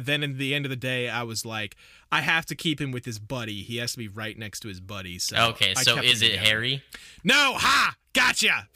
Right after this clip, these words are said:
Speaker 1: Gotcha, bitch! It's not
Speaker 2: Okay.
Speaker 1: Harry.
Speaker 2: Okay, is it
Speaker 1: There,
Speaker 2: Percy?
Speaker 1: there's, no. There's a character that is so shitty in these books that even what I thought to that point was the shittiest character in the series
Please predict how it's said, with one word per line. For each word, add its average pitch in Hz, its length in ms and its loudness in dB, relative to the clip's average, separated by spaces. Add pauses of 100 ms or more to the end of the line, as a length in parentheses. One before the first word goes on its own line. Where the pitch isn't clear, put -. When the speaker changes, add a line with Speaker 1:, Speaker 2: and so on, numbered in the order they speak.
Speaker 1:
Gotcha, 240 280 2
bitch! 180 360 0
It's 151 160 -4
not 214 240 4
Speaker 2:
Okay. 190 120 0
Speaker 1:
Harry. 147 280 0 (480)
Speaker 2:
Okay, 110 240 0
is 120 100 0
it 135 40 4
Speaker 1:
There, 156 80 6
Speaker 2:
Percy? 190 280 2 (120)
Speaker 1:
there's, 180 500 2
no. 123 380 -8 (1120)
There's 247 280 2
a 359 60 -4
character 233 500 2
that 175 160 0
is 139 120 -2
so 202 520 0
shitty 170 600 0
in 139 120 -4
these 131 240 -4
books 117 420 -6
that 147 200 -6
even 214 560 -2 (180)
what 123 240 -4
I 165 200 2
thought 139 320 -4
to 131 100 -8
that 131 220 -4
point 110 380 -8
was 131 260 -4
the 139 80 -2
shittiest 180 580 0
character 160 440 -2
in 139 100 -4
the 120 60 -6
series 131 680 -2